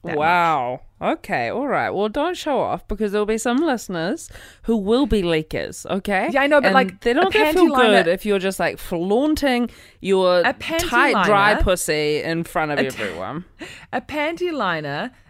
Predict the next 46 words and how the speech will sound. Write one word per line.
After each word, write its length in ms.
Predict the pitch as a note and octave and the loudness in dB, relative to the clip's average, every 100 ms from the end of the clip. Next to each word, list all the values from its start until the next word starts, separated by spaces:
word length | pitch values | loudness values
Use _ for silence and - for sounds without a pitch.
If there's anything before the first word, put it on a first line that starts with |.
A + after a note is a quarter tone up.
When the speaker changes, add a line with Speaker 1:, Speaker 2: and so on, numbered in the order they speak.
| _ | _
Speaker 1:
in 340 | G3+ G#3 G#3 - - | -4 -2 -4 -8 -6
normal 420 | G3+ G3 G3+ G3 | -4 -4 -4 -4
underwear 720 | F#3+ G#3 G#3 D3 A2 B2 F#3 - | -4 -4 -4 -4 -4 -4 -6 -8
is 140 | G3 | -4
less 300 | G3 G3 G3 | 0 -2 -4
bulky 420 | - F3+ F3+ F3 | -4 -4 -4 -6
than 240 | E3+ D#3+ D3+ | -6 -6 -6
those 220 | D3+ D3 | -6 -6
period 340 | F3+ D3 C3 | -6 -6 -6
panties. 580 | D3+ A2+ A#2 D2+ B1+ - _ | -10 -14 -12 -14 -16 -20 _
I'd 180 | D3 G3 | -6 -2
Speaker 2:
Period 200 | C4+ D4 | 0 0
Speaker 1:
argue. 120 | A#3 | 0
Speaker 2:
panties 340 | B3 A3 A3 G3 _ | -2 -2 -4 -6 _
are 120 | G3+ G3+ | -4 -2
not 720 | G3 F#3+ G3 F#3+ F#3+ - - | -2 0 0 0 -2 -6 -6
bulky. 600 | D#3+ D#3 - D3+ B3+ F4+ _ _ _ _ _ _ _ _ _ | -4 -4 -4 -6 -6 -10 _ _ _ _ _ _ _ _ _
Speaker 1:
They 120 | A#3 | 2
are 140 | C4 D4 | 4 4
bulkier 460 | C4 B3+ C#4+ C#4+ | 2 0 0 -2
than 120 | C4 B3 | -2 -4
a 40 | |
panty 400 | - A3 A#3 B3+ | -6 -6 -4 -4
liner. 460 | G3+ F3 G#3+ G#3 - _ - - _ | 0 2 4 2 -4 _ -20 -20 _
Speaker 2:
No, 140 | G#3 | -2
no, 40 | G#3+ | 0
they're 120 | G#3+ | 2
not. 380 | G#3+ A3 A3 - - | 2 2 2 -2 -10
No, 220 | G3 G3+ | 0 0
they're 100 | F#3+ | 2
not 380 | G3 G3 G3+ - | 2 4 2 0
Speaker 1:
Yes, 100 | B3 | 0
they 40 | F4 | 2
Speaker 2:
bulkier 220 | F4 F4 | 4 4
than 80 | - D#4 | 6 8
Speaker 1:
are. 440 | G4 D4+ F3 D3+ | 8 8 6 2
Speaker 2:
No, 120 | G3 G3+ | 0 2
they're 120 | G3 | 4
Speaker 1:
No, 260 | G3+ G#3 E4 D#4 | 4 6 8 8
Speaker 2:
not 80 | G#3+ | 4
Speaker 1:
you're 180 | C#4 | 0
Speaker 2:
bulk- 100 | B3 | 4
Speaker 1:
wrong. 600 | B3+ D4+ E4+ F#3+ A#2+ G2+ - _ _ _ | 6 8 6 4 0 -10 -16 _ _ _
You 160 | A3 D4 | 2 4
are 80 | D4+ | 4
wrong. 640 | B3+ D#4 F#4+ F3 A#2 D3+ | 6 4 2 -2 -6 -14